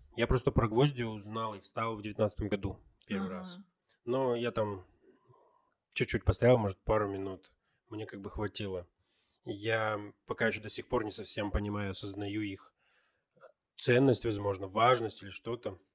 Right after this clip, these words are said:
Speaker 1: Для меня непонятно это пока ещё. Хотя кто-то говорит о том, что это как раз вот, э, под уровень энергии поднимаешься,
Speaker 2: Мгм.
Speaker 1: прорабатываешь какие-то свои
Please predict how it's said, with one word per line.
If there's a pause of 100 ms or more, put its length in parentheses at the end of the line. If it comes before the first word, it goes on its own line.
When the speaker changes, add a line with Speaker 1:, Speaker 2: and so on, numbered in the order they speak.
(600)
Speaker 1:
Для
меня (540)
непонятно
это
пока
ещё. (640)
Хотя
кто-то
говорит
о
том,
что
это (680)
как
раз
вот, (180)
э, (140)
под
уровень
энергии
поднимаешься,
Speaker 2:
Мгм.
Speaker 1:
прорабатываешь
какие-то
свои